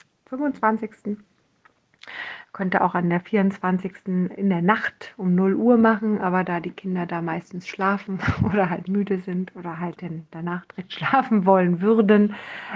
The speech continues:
ähm, und auch die Großeltern nicht so lange da sind, haben wir uns für den fünfundzwanzigsten morgens entschieden.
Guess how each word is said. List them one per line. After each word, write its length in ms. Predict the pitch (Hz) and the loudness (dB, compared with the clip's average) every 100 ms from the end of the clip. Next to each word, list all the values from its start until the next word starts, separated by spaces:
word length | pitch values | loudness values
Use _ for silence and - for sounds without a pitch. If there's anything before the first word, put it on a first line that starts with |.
| - | -4
ähm, 580 | 190 190 185 185 180 180 - | 4 6 6 6 4 2 0
und 140 | 202 | -4
auch 100 | 180 | -4
die 120 | - | -8
Großeltern 520 | - 185 185 175 180 | -10 -8 -8 -8 -4
nicht 140 | 175 - | -6 -6
so 60 | |
lange 260 | 175 165 165 | -6 -6 -6
da 220 | 170 165 | -6 -6
sind, 240 | 165 165 - - - - - 185 | -6 -12 -12 -16 -16 -16 -16 -10
haben 300 | - 214 220 | 2 4 6
wir 180 | 214 196 | 4 4
uns 280 | 190 190 190 | 2 0 -2
für 320 | - 196 180 | -8 -2 -2
den 580 | 165 170 170 170 165 180 - - | -2 -4 -2 -4 -6 -10 -14 -14
fünfundzwanzigsten 880 | 175 175 175 - 175 180 - - 202 | -6 -6 -6 -10 -12 -14 -16 -2 0
morgens 440 | 170 165 170 - | 0 -2 -8 -8
entschieden. 540 | - 175 - - 175 | -10 -10 -10 -10 -8